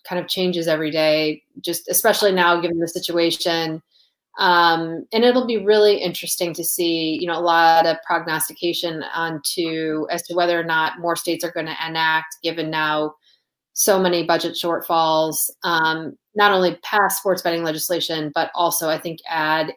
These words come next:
a mobile component, given now that casinos are shut down and that retail piece is gonna be probably delayed for quite some time. So, um, I expect that, you know, we will move more and more in that direction. Um, that is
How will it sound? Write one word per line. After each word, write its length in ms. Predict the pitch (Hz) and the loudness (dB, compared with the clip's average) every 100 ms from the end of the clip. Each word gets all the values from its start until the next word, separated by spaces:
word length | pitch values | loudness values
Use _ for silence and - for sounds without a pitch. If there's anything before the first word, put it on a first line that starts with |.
| - | -6
a 240 | 165 156 | -4 -4
mobile 360 | 160 170 165 160 | 0 0 0 -4
component, 640 | 165 147 160 156 151 180 | -8 -8 -6 -6 -6 -4
given 420 | 175 165 160 156 | -4 -2 -4 -4
now 260 | 156 151 156 | -2 0 0
that 160 | 160 | -2
casinos 480 | - - 170 156 143 | -6 -6 -4 -4 -2
are 180 | 151 151 | 0 -2
shut 260 | - 151 - | -4 -8 -6
down 400 | 160 147 147 147 | -4 -2 -2 -4
and 220 | 151 156 _ _ - - _ - | -8 -10 _ _ -20 -20 _ 0
that 200 | 180 170 | 2 2
retail 360 | 170 147 165 156 | 0 0 -2 -2
piece 300 | 170 160 160 | -2 -2 -4
is 100 | 170 | -6
gonna 180 | 160 | -4
be 340 | 156 151 151 151 | -2 -2 -4 -6
probably 400 | - 156 151 156 | -4 -4 -2 -4
delayed 340 | 151 156 156 147 | -4 -4 -4 -4
for 100 | 156 | -10
quite 280 | 165 151 | -6 -6
some 120 | 156 147 | -6 -6
time. 320 | 160 156 156 | -4 -4 -4
So, 460 | - 175 165 156 - - - _ _ - | -2 2 2 0 -6 -20 -20 _ _ 0
um, 460 | 180 175 170 - _ - | 4 4 2 -2 _ 0
I 140 | 247 262 | 4 4
expect 500 | 254 - 202 202 - | 2 2 0 0 -8
that, 420 | 185 170 160 160 151 - | 0 4 4 2 -6 -10
you 100 | 190 | -4
know, 140 | 180 | -2
we 320 | 170 175 185 170 | -2 -2 0 2
will 180 | 170 | 2
move 320 | 165 165 165 165 | 0 0 -2 -4
more 380 | 156 156 156 | -4 -2 0
and 100 | 151 | -2
more 320 | 147 147 147 143 | -4 -4 -4 -6
in 300 | 165 156 151 | -6 -6 -4
that 200 | 151 - | -4 -2
direction. 840 | 165 151 - 156 147 151 147 - | -2 -2 -4 -4 -4 -4 -6 -8
Um, 400 | - 160 151 151 147 | -6 -2 -2 -2 -2
that 120 | 165 | 0
is 160 | 156 | -2